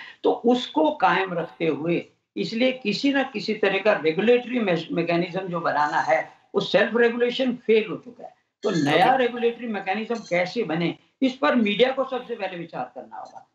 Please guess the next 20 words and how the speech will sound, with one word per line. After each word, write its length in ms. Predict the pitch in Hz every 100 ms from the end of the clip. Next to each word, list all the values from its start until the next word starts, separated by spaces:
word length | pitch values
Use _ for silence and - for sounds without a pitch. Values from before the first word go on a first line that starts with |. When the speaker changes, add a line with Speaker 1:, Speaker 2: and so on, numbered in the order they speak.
| -
Speaker 1:
ताकि 240 | 180 214
सरकार 460 | 170 - - 226 254
को 120 | 254
इस 100 | 233
प्रकार 360 | - 208 226 226
का 180 | 220 202
कदम 180 | 208 196
ना 120 | 220
उठा 260 | 208 156 160
पाए 320 | 160 143 208 _ _ -
कि 60 |
जिसमें 340 | 175 208 - 240
हम 200 | 165 190
ही 100 | 262
लोग 260 | 269 247
कल 140 | 214 220
को 160 | 214
कहें 300 | 208 160 202 - _ _
कि 140 | 202 -
प्रेस 160 | 208